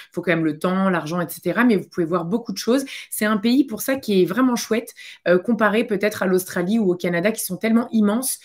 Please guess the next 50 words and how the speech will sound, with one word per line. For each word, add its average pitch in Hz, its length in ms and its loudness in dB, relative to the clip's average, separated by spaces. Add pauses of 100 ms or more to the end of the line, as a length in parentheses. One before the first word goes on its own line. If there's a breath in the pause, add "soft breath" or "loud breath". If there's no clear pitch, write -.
(340 loud breath)
euh, 180 140 4
qu'on 208 200 -2
a 202 80 2
du 190 160 0
mal 240 240 2
à, 175 340 0 (480 loud breath)
des 185 120 4
fois, 269 140 2
on - 20 4
est 233 40 4
obligé 185 180 2
de 220 60 -6
faire 170 180 -4
vraiment 190 280 2
l'impasse 214 460 0
sur - 220 -6 (240)
tout 339 220 4
un 247 120 0
côté 240 300 -2
du 208 140 -4
pays. 185 240 0
Alors 196 220 0
que 277 80 -4
là, 277 60 0
en - 20 2
Nouvelle-Zélande, 208 460 2
vraiment, 202 240 0
c'est 226 160 0
pas 202 100 -4
le 180 80 0
cas. 165 140 -6
Vous 151 120 -8
ferez 165 200 -8
sans 160 160 -8
doute 143 180 -8
des 143 140 -2
choix, 214 300 -2 (300 loud breath)
mais 180 80 0
vous 175 160 0
aurez 180 140 4
l'occasion 180 360 2
de 247 60 4
voir 190 200 2
beaucoup 214 260 2
de 196 80 -4
choses. 156 300 -4 (560 loud breath)
Euh, 190 100 8
en 220 140 4
termes 302 200 2
d'activité, 220 720 0